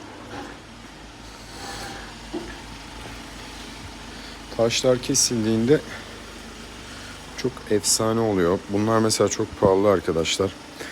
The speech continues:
Küp taş olarak ebatla ebatla ev yapılabiliyor. Bundan daha ev yapmak nasip olmadı tabii. Çok aşırı pahalı. Ee, taşın diyelim dış yüzü kesildiğinde mermer gibi oluyor. Bunlar, e,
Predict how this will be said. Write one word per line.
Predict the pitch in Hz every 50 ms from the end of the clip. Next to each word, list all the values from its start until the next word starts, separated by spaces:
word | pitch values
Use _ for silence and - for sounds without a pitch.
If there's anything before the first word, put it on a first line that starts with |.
| - - - - - -
Küp | - - 120 - -
taş | - 110 - -
olarak | - 98 101 98 101 98 - - -
ebatla | 98 98 101 101 101 - - 104 104
ebatla | 101 101 92 98 95 - - - 98 -
ev | - 98 98 98
yapılabiliyor. | 101 98 90 - - 98 101 98 98 101 104 95 90 92 - - - -
Bundan | 101 101 101 104 104 104 104 104
daha | 107 104 104 95
ev | 82 101 104 104
yapmak | 107 101 95 - - 120 117 -
nasip | 107 95 - - - -
olmadı | 104 107 107 104 92 85 82 80
tabii. | - 82 78 90 104 - - - - - - - - - - - - - - - - -
Çok | - - - - 95
aşırı | 95 - 101 101 107 110 107 -
pahalı. | - 95 87 87 82 82 87 110 127 - - - - - - - - - - - - - - - - - - - - - - - -
Ee, | - - 98 95 95 95 92 92 92 90 92 95 92 90 - -
taşın | 110 - - - 113 110
diyelim | 107 107 107 107 117 117 104 104
dış | 120 117 - - -
yüzü | - 85 - - 107 113 113 - - - -
kesildiğinde | - 113 104 - - 107 101 92 92 92 92 101 117
mermer | 113 101 98 98 98 101 101 98 95
gibi | 90 90 82 82
oluyor. | 87 82 80 78 82 90 98 123 - - - - - - - - - - - -
Bunlar, | 113 120 120 123 123 127 - - - - 160
e, | 113 107 107 104 104 107 107